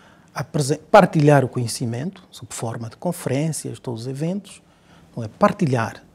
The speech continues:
E também partilhar o conhecimento, aliás, faz parte do, do, da, do, do, da obrigação que temos de prestação de contas, porque afinal isto é uma instituição pública, apoiada com recursos públicos. Temos a obrigação de prestar contas,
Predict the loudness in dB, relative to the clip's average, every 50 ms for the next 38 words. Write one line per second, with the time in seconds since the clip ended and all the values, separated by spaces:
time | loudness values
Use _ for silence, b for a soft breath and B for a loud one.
0 | _ -6 -6 -2 0 2 4 4 4 4 2 0 4 4 4 4 4 2 4 6
1 | 6 6 4 4 0 -2 -2 -2 -2 0 0 0 -2 -4 -8 -8 -6 -2 -2 0
2 | -2 -2 -4 -4 -4 -4 -4 -4 -6 -4 -4 -4 -4 -6 -8 -10 -10 -10 -12 -12
3 | -14 B B B B B B B _ -12 -10 -10 -10 -10 -10 -12 -12 -10 -10 -10
4 | -12 -12 -14 -12 -12 -10 -10 -12 -14 -14 -14 -12 -10 -8 -8 -6 0 4 4 4
5 | 6 4 4 2 2 0 0 -2 -4 -4 -4 -2 0 0 2 0 0 -4 -8 -16
6 | B B B B B B -12 -12 -4 _ 4 6 6 4 2 -2 -2 0 0 0
7 | 0 -2 -2 -2 -2 -2 0 -2 -8 -14 -20 -16 -16 -12 -2 0 0 0 0 -2
8 | -2 -2 -2 -2 -4 -4 -8 -12 -12 -10 -8 -6 -6 -6 -6 -8 -14 -16 -12 -8
9 | -8 -8 -2 0 0 0 0 -2 -6 -8 -12 _ B B B B B B -10 -10
10 | -8 -6 -2 0 2 2 2 2 0 -2 -2 -2 -2 -2 -4 -6 -6 -6 -6 -6
11 | -6 -10 -8 -4 -2 -2 -2 -2 -6 -10 -12 -16 -20 B B B B B B B
12 | 2 2 2 4 2 0 0 0 -2 -2 -2 -4 -2 -4 -4 -4 -4 -4 -4 -4
13 | -4 -6 -8 -8 -8 -8 -8 -4 -2 -2 -2 -2 -2 -2 -2 -2 -2 -6 -10 -16
14 | -20 -20